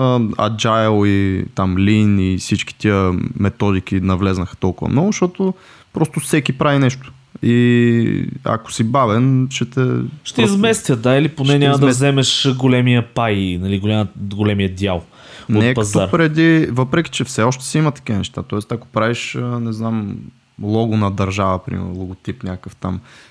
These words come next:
Speaker 1: тия туристическите всички конкурси. Нали, при нас е пародия, но като цяло, а, ако правиш такова нещо, ти трябва, в смисъл, трябва да си едни три, четири, пет месеца някакви ресърчи, опити, а,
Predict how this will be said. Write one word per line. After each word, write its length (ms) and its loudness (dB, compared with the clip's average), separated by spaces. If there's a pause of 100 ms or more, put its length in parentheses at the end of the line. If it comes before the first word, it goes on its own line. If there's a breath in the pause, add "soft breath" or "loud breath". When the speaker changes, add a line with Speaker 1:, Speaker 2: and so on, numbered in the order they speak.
(120 loud breath)
Speaker 1:
тия 160 -2
туристическите 760 -8
всички 320 -10
конкурси. 500 -8 (140)
Нали, 180 -2
при 200 -4
нас 220 0
е 100 -10
пародия, 420 0
но 120 0
като 260 -6
цяло, 420 0 (580 loud breath)
а, 340 -4 (160)
ако 240 -6
правиш 240 0
такова 260 -2
нещо, 300 -4
ти 140 -6
трябва, 340 -2 (280)
в 40 -18
смисъл, 340 -8
трябва 260 -2
да 80 -12
си 100 -4
едни 260 0
три, 240 -4
четири, 340 -4
пет 300 -8
месеца 360 -8
някакви 340 -6
ресърчи, 680 -4
опити, 680 -4 (640 loud breath)
а, 440 -4